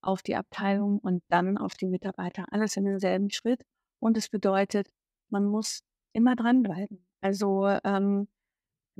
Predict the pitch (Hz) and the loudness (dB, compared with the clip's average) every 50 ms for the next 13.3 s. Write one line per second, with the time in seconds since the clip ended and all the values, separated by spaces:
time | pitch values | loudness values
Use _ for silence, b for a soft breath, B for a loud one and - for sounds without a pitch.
0 | 240 - _ _ _ _ - 202 202 202 202 214 - - 233 226 226 233 220 220 | -18 -18 _ _ _ _ -4 -2 0 2 2 0 0 0 2 2 2 2 0 0
1 | - - 240 240 - - - 226 226 220 220 220 226 226 220 - - - 202 196 | 0 0 0 0 0 0 0 2 4 4 4 4 2 2 0 -2 -2 -2 -2 -2
2 | - - - _ _ _ - - 180 196 208 208 - - 262 - - 262 - - | -2 -6 -12 _ _ _ -14 -6 -2 0 0 0 0 0 0 2 0 0 0 0
3 | - 247 262 269 262 254 247 254 262 269 269 277 277 269 - - 208 208 214 202 | 0 2 2 4 4 4 4 2 2 2 2 2 0 0 -2 -2 -2 0 -2 -2
4 | - - 165 - - - 240 240 277 269 254 233 220 - - 196 214 233 226 - | -2 -4 -4 -4 -2 -2 0 2 4 4 4 2 2 -2 -4 0 0 2 2 2
5 | - 202 208 190 202 208 233 269 - - 220 214 214 196 190 196 220 254 - - | 0 0 0 0 0 0 0 0 -2 -2 -2 0 0 2 2 2 2 0 -2 -4
6 | - 196 220 220 - - 196 196 202 208 233 262 285 - _ _ _ _ _ _ | -4 -6 -4 -6 -8 -4 -2 0 2 4 4 2 2 0 _ _ _ _ _ _
7 | _ _ _ _ 233 - 240 226 254 247 - - 233 226 226 214 214 220 233 247 | _ _ _ _ -4 0 2 2 2 2 0 0 2 2 2 2 4 4 4 4
8 | 247 262 254 254 254 - _ _ _ _ _ _ _ _ _ _ _ _ _ _ | 4 2 2 0 -4 -8 _ _ _ _ _ _ _ _ _ _ _ _ _ _
9 | _ _ _ _ - - 240 262 254 - 226 220 220 226 226 214 - 202 202 208 | _ _ _ _ 0 2 2 2 2 0 2 4 4 6 4 4 2 0 -2 -4
10 | 233 240 - - 247 233 - - - 202 - - 208 202 - - - _ _ - | -6 -6 -2 -2 -2 -2 -2 -2 -2 -2 -2 -2 -6 -6 -6 -10 -16 _ _ 2
11 | 226 233 233 226 220 - - - 214 214 214 214 202 - - 190 - 214 240 254 | 4 6 6 4 4 0 -2 0 2 2 2 2 0 0 -2 -2 0 2 4 4
12 | 277 285 294 277 240 214 202 196 208 233 240 - - - 254 247 254 247 247 247 | 6 6 6 6 4 2 2 2 0 0 -2 -6 -6 -6 -4 -4 -2 -2 -2 -2
13 | 247 - - 254 262 - | -2 -2 -2 -2 -2 -4